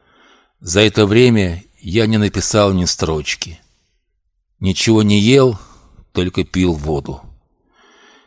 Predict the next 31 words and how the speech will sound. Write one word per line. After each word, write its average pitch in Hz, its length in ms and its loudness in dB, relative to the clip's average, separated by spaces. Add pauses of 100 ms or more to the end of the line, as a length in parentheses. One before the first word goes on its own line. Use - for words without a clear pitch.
(120)
Не 113 220 2
было 95 240 2
сил, 110 440 0 (260)
чтобы 90 480 -4 (180)
заварить 85 600 -8 (440)
чай. 73 380 -8 (1500)
Но 104 160 -4
так - 240 -4
как - 160 -6
я 117 160 4
обещал 117 540 2
вам, 87 200 -2
что - 220 -6
все, 131 300 -2
что - 140 -6
со - 120 -8
мной 107 160 2
происходит, 107 640 0
я 107 120 0
буду 113 340 2 (380)
заносить 117 480 0
в - 20 -4
свой 120 240 0
дневник, 113 560 0 (500)
то 131 100 -4
это 127 140 -2
сейчас - 480 0
я 104 280 2 (220)
и 101 100 0
пытаюсь 98 800 -4 (180)
сделать. 71 600 -6